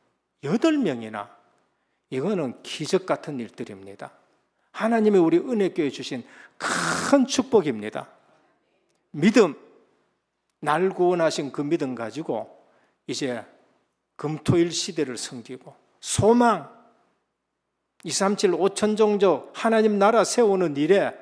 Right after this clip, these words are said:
소망 가지고 섬기시고, 그리고 뭐 하느냐? 사랑으로, 내가 받은 사랑 가지고 그 후대들을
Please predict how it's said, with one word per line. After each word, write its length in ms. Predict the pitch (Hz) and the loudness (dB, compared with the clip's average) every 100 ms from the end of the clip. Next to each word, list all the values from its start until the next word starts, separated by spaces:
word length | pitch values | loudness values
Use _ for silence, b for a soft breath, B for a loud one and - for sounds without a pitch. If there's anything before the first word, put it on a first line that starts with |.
| B B B | B B B
소망 480 | - 214 226 240 | -6 2 4 4
가지고 720 | 214 185 190 202 131 - - - | 2 0 -2 0 0 -2 -14 -10
섬기시고, 800 | - - 226 190 123 - - 165 _ _ _ _ _ _ _ | -6 -4 -4 -4 -4 -4 -8 -18 _ _ _ _ _ _ _
그리고 360 | - 220 294 226 | 2 6 6 6
뭐 180 | 143 131 | 2 -2
하느냐? 500 | 156 190 165 131 - _ _ _ _ | -4 -6 -8 -10 -16 _ _ _ _
사랑으로, 720 | - - 156 175 254 180 131 - - _ _ _ _ _ _ - | -10 -8 -2 2 4 2 -4 -10 -20 _ _ _ _ _ _ -2
내가 260 | 175 208 220 | 2 2 2
받은 300 | 208 190 165 | 0 0 -4
사랑 340 | - 165 180 | -4 -4 -2
가지고 600 | 170 160 214 147 113 - b b b b _ | -4 -4 -4 -4 -4 -10 b b b b _
그 400 | - 151 160 131 | -2 2 2 0
후대들을 1000 | - - 190 170 170 147 127 175 139 - | -4 -6 -2 2 2 2 -2 0 -2 -6